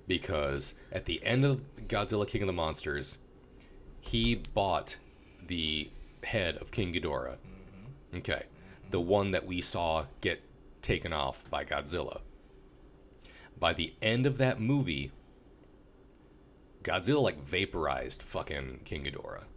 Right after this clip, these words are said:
Speaker 1: Did he not?
Speaker 2: Uh.
Speaker 1: After he went, like, super red hot burning Godzilla, he, didn't he, like, nuke the area, and then he came up out of the rubble with King Ghidorah's,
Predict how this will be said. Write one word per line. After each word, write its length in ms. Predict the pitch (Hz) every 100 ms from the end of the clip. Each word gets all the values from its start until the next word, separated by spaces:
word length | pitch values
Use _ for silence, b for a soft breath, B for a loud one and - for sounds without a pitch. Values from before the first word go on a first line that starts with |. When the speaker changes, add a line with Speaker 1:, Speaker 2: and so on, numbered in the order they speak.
| - - - - - - - - - - - -
Speaker 1:
Did 160 | - 71
he 80 | 69
not? 280 | 71 80 - - - - - - - - - -
Speaker 2:
Uh. 20 | 110 101 95 92 95 - - - - - - - -
Speaker 1:
After 240 | 95 107
he 140 | 101
went, 180 | 98 85
like, 180 | 85 82
super 380 | - 113 110 95
red 320 | 87 92 92
hot 300 | 101 92 - -
burning 340 | - 92 92 90
Godzilla, 640 | 90 87 85 92 76 73 - b b b b b - - - - - -
he, 580 | - 90 80 78 76 69 - -
didn't 160 | 87
he, 80 | 90
like, 160 | 85 78
nuke 260 | 82 90 -
the 140 | 101
area, 400 | 95 87 82 80
and 140 | 82
then 80 | 80
he 120 | 80 87
came 260 | - 87
up 160 | 87 85
out 100 | 82
of 60 |
the 80 | 80
rubble 420 | 80 87 80 78
with 320 | 85 80 73 -
King 200 | - 87
Ghidorah's, 560 | 82 87 85 80 78